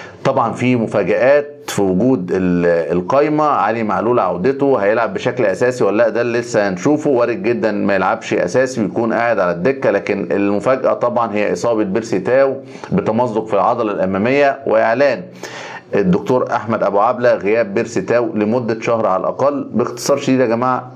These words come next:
موسم بيرسي تاو انتهى، موسم بيرسي تاو انتهى، وربما تكون دي رغبه بيرسي تاو. مش بقول ان هو بيدعي الاصابه، ولكن بقول هي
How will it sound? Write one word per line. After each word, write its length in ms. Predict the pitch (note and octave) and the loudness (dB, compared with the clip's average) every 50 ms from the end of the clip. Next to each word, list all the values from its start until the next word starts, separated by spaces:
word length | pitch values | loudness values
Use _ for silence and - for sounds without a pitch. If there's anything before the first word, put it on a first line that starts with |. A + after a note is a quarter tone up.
| - - - | -16 -8 -4
موسم 460 | A#2 B2 C3+ C#3+ C3 C3 C3+ A2 G#2+ | 0 0 2 2 0 0 0 0 0
بيرسي 300 | G2 A#2+ A#2+ - - A2 | 0 0 -2 -2 -4 -4
تاو 300 | F2+ - A2+ A#2 A#2 A2+ G#2+ - | -2 2 2 4 4 2 2 -2
انتهى، 460 | G#2 G2+ G2 F2+ G2+ A2 G2+ F#2+ F2 - - - - - - - - - - - - | -4 -4 -2 0 2 2 2 2 0 -4 -8 -16 -18 -16 -16 -14 -14 -14 -12 -6 -2
موسم 400 | - B2 D#3 E3+ E3+ E3 D3+ C3+ | 0 0 2 2 2 0 0 2
بيرسي 300 | C#3+ E3 E3 E3 - D3 | 0 0 0 0 -2 -2
تاو 340 | C#3 D#3 D#3 E3 E3+ D#3+ - | 0 2 4 4 4 2 2
انتهى، 500 | B2 B2 A#2 A#2 D3 D#3 E3+ F3+ F3 A2+ A#2+ | -2 -4 -4 -2 2 2 4 4 4 2 4
وربما 500 | C#3+ C#3+ C#3+ C#3+ C3+ B2+ E3 F3 E3+ D#3+ | 4 4 4 4 2 2 0 2 0 0
تكون 420 | - - A#2+ - D#3 D#3+ D#3 D3 | -2 -2 -4 -2 0 2 2 2
دي 120 | C3+ D3 D3 | 4 4 4
رغبه 300 | D3 D3 C3 C3 B2 B2 | 4 4 2 2 0 -2
بيرسي 440 | G#2+ G2+ G#2+ B2+ A#2+ A#2+ - A#2+ | 0 0 0 0 0 -2 -4 -2
تاو. 260 | A2 A#2 A#2+ A2+ G2+ F#2 | 0 2 2 2 2 2
مش 160 | F#2+ G#2+ G#2+ | 0 -2 -2
بقول 320 | G2 F#2+ A2+ G2 D#3+ E3+ E3 | 0 0 2 2 2 2 2
ان 80 | D3 C#3+ | 2 0
هو 80 | C#3+ | 2
بيدعي 340 | C3 C3+ A#2+ G#2+ A2 C#3 C#3+ | 2 2 2 2 2 2 2
الاصابه، 480 | C#3 - A#2 - D3 D#3 D#3 E3+ D#3+ E3 - - - - - - - - - - - - - - - - - - - | 2 0 0 0 2 2 4 2 0 -2 -4 -16 -20 -20 -20 -20 -20 -20 -20 -20 -20 -20 -20 -20 -20 -20 -10 -4 0
ولكن 380 | B2 C#3 D#3 E3 D#3+ D#3+ D3 C3 | 2 2 2 2 0 0 0 2
بقول 280 | B2+ D3+ E3 C#3 - - A2 | 2 0 0 -2 -4 -2 0
هي 280 | A2 A#2 C3 B2+ - | 2 2 2 2 0